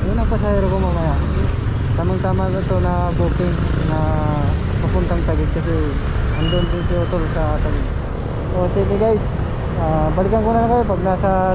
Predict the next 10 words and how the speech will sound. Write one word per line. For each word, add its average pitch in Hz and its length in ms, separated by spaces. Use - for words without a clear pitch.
drop 185 160
off 190 160
location 175 400
ako. 175 200
Okay 202 160
guys, 202 200
Bacoor 214 240
pala 214 240
to. - 100
Oh. 180 140